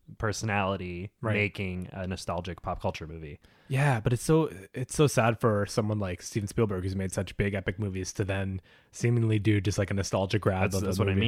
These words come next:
Speaker 1: mean. Yeah,
Speaker 2: Yeah,
Speaker 1: it's
Speaker 2: yeah.
Speaker 1: like, I don't know. I'm not interested in that. But if it's, like, if it is based on something deeper than that, you
Speaker 2: Right.
Speaker 1: know, and it's kinda good, then sh-, sure. But I'm not that interested.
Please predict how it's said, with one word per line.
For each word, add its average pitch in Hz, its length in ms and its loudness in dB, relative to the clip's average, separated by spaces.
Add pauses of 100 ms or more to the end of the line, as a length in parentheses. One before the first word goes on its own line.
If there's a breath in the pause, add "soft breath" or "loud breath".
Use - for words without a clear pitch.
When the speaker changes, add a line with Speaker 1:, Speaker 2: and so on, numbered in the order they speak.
Speaker 1:
mean. 90 80 -4
Yeah, 107 160 2
Speaker 2:
Yeah, 113 200 6
Speaker 1:
it's 98 100 -2
Speaker 2:
yeah. 98 140 0
Speaker 1:
like, 92 360 -10 (600)
I 180 140 -8
don't 196 120 -4
know. 101 80 -2
I'm 87 100 -6
not 98 180 -6
interested 98 360 -8
in 92 120 -6
that. 110 460 4
But 107 140 -2
if 104 180 -2
it's, 101 240 -4
like, 92 320 -4
if 113 160 2
it 131 140 8
is 117 100 4
based 123 320 4
on 110 140 2
something 104 360 -2
deeper 110 300 0
than 151 140 0
that, 190 220 -2
you 185 60 -12 (160)
Speaker 2:
Right. 117 220 4
Speaker 1:
know, 151 100 -4
and 123 120 -6
it's - 320 -12
kinda 117 200 -2
good, 170 220 2
then 110 220 -2 (180)
sh-, - 260 -14
sure. 98 360 0
But 82 160 -8
I'm 95 120 -2
not 87 160 -4
that 78 140 -10
interested. 80 480 -12